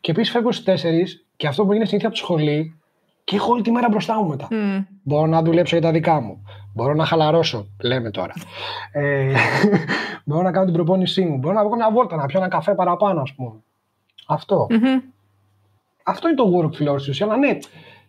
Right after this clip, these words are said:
Speaker 1: Και στο πρωινό είναι, μ' αρέσει, μ' αρέσει όλη αυτή η διαδικασία, γιατί σου λέω, είναι, είναι από τις φάσεις που σε ευχαριστεί. Και αν δεν κάνεις κάτι το οποίο το ευχαριστιέσαι και το κάνεις επειδή είναι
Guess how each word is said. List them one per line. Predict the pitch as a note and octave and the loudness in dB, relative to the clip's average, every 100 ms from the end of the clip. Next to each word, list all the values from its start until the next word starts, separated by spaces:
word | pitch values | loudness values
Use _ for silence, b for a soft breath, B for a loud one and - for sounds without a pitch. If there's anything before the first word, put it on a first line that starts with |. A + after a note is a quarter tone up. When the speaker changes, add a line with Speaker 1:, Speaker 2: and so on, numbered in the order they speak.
| _ _ | _ _
Speaker 1:
Και | B3 | -2
στο | A#3+ | 0
πρωινό | F#3+ G#3 A3 A#3 | 2 2 4 2
είναι, | B3 | 2
μ' | A#3 | 2
αρέσει, | A#3+ C4+ C#4 F3+ E3 E3 | 2 0 0 0 2 2
μ' | |
αρέσει | F3 A3+ A#3 | 0 0 0
όλη | A3+ | -2
αυτή | F#3+ | 0
η | |
διαδικασία, | E3 D#3+ D#3 D3 E3+ | 0 0 0 0 0
γιατί | F3 E3+ | -2 0
σου | |
λέω, | A3 A3 | 0 2
είναι, | A#3 | 0
είναι | A3+ A#3 | -2 -4
από | - | -6
τις | - | -4
φάσεις | A3+ - | -4 -4
που | A#3 - | -10 -4
σε | A3 | -2
ευχαριστεί. | - G3 G3 - G#3+ | 2 2 2 0 0
Και | D3 | 2
αν | G3 | 0
δεν | A3 | 2
κάνεις | A#3+ - | 0 0
κάτι | A3 A#3 A3+ F3 B B | 0 2 0 -2 B B
το | - | -2
οποίο | D#3+ | 0
το | A3 | 2
ευχαριστιέσαι | - G#3+ - - G3 E3+ E3 E3 | 2 2 0 0 2 2 2 2
και | D#3+ E3 | 2 -2
το | D#3+ | -2
κάνεις | F3 G3+ | -2 -2
επειδή | - F#3 | -2 0
είναι | G#3 G3+ F3+ D3 | 2 4 2 0